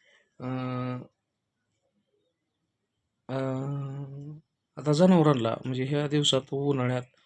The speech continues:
कुत्रं, कोंबड्या, अ, वगैरे झालं ना, तर त्यांना अशी उ-, गारवा लागतो, कारण उष्णता जास्त असते ना बाहेर. आणि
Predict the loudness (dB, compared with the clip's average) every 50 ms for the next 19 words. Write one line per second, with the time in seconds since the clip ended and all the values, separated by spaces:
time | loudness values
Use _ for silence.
0 | _ _ -8 -6 -6 -4 -4 -2 -2 -2 -2 -2 -4 -4 -4 -2 -2 -2 -2 -2
1 | -2 -2 -4 -4 -6 -10 -12 -16 _ -10 -8 -6 -6 -6 -8 -10 -12 -12 -12 -14
2 | -12 -12 -12 -12 -8 -6 -6 -6 -6 -6 -6 -8 -8 -8 -10 -12 -12 -14 _ _
3 | _ _ _ _ _ _ _ _ _ _ _ -10 -8 -4 0 2 4 4 4 2
4 | 2 2 0 0 -2 -4 -8 _ -6 -4 2 4 4 6 6 4 2 2 0 -2
5 | -4 _ -10 -6 -4 -2 -2 -2 -2 -2 -2 -2 0 0 0 0 0 -4 -2 -2
6 | 0 0 -2 -2 -4 -8 -10 -10 -10 -14 -14 -12 -12 -10 -12 -12 -14 -14 _ _
7 | _ _ _ _ _ _ _ _ _ _ _ -16 -16 -16 -16 _ _ _ _ _
8 | _ _ _ _ _ _ _ -20 -20 -16 _ 0 4 6 6 8 8 8 8 6
9 | 6 6 4